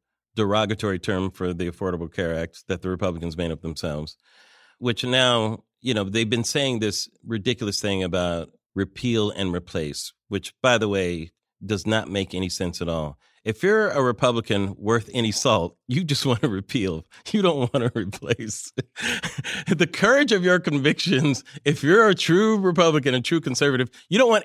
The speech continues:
anything resembling Obamacare, and you never did. So why you want to replace it doesn't make sense to me. You know, repeal only makes sense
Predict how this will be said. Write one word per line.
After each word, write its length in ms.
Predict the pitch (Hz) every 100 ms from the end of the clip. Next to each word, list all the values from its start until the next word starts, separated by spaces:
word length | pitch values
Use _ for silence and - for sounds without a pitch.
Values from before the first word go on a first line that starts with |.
| -
anything 440 | 151 190 185 180
resembling 460 | 156 139 147 143 131
Obamacare, 640 | 120 120 117 117 123 117 117
and 140 | 123
you 100 | 117
never 320 | 117 120 110
did. 340 | 104 107 92 85 - _
So 160 | - 120
why 200 | 131 185
you 160 | 269
want 140 | 240 190
to 80 | 135
replace 380 | - 143 143
it 220 | 110 82 90
doesn't 300 | 117 113 101
make 200 | 98 -
sense 300 | 107 104 -
to 120 | 98
me. 300 | 90 73 - _ _ _ _
You 120 | 113
know, 320 | 110 104 95 98 _ _ _ _ -
repeal 580 | 127 156 175 254 294 165
only 320 | 165 185 135
makes 340 | 120 120 101
sense 300 | 147 120 -